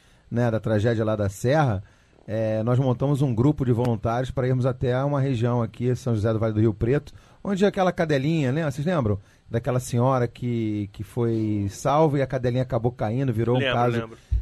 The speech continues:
Speaker 1: emblemático. Naquela região ali, nós estivemos lá com o grupo.
Speaker 2: Lembro.
Speaker 1: E o Carlos Eduardo Erdi, que é, é sargento do Corpo de Bombeiro, se prontificou aí num dia de folga. E olha, ele fez o resgate, gente,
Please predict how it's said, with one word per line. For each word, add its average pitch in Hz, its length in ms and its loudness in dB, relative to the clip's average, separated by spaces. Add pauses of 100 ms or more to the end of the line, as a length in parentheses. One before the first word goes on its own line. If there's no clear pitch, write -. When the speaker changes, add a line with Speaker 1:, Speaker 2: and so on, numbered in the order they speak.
Speaker 1:
emblemático. 123 640 0
Naquela 180 260 -2
região 170 300 2
ali, 143 120 4
nós 139 120 0
estivemos 135 300 -4
lá 131 160 2
com 127 160 -4
o 120 40 -4
grupo. 165 400 2
Speaker 2:
Lembro. 113 200 -16 (200)
Speaker 1:
E 143 180 2
o 180 40 8
Carlos 175 360 0
Eduardo 151 380 4
Erdi, 131 400 2 (200)
que 113 180 -4
é, 160 220 0 (240)
é 107 180 0
sargento 110 340 -2
do - 60 -10
Corpo 110 220 -2
de 107 80 0
Bombeiro, 110 500 2 (320)
se - 100 -12
prontificou 143 600 0
aí 147 240 4
num 165 100 4
dia 135 140 2
de 123 80 0
folga. 147 560 4 (360)
E 143 120 2
olha, 170 180 6
ele 131 140 2
fez 175 180 2
o 180 60 4
resgate, 127 560 0
gente, 101 400 -4